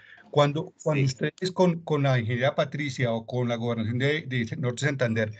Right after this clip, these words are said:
Speaker 1: deciden subir un trámite a carpeta, es vincular un trámite a carpeta, subir un trámite que ustedes tengan como tal, que consideren importante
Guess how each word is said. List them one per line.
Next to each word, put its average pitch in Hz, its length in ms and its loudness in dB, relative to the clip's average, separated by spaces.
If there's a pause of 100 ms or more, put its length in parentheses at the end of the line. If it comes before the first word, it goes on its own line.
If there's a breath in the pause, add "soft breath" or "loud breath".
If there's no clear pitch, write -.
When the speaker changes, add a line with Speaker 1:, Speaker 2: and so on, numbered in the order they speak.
(340 loud breath)
Speaker 1:
deciden 147 460 4
subir 156 320 2
un 165 180 2
trámite 170 440 4
a 151 80 0
carpeta, 160 720 0
es 147 340 -8 (260)
vincular 147 360 2
un - 40 -6
trámite 180 320 2
a 165 60 2
carpeta, 131 460 -2
subir 165 260 -2
un 175 160 -2
trámite 180 460 4
que 170 100 -8
ustedes 139 380 -4
tengan 160 280 -4
como 131 260 -4
tal, 151 260 2
que 151 160 -8
consideren 135 420 0
importante 156 800 0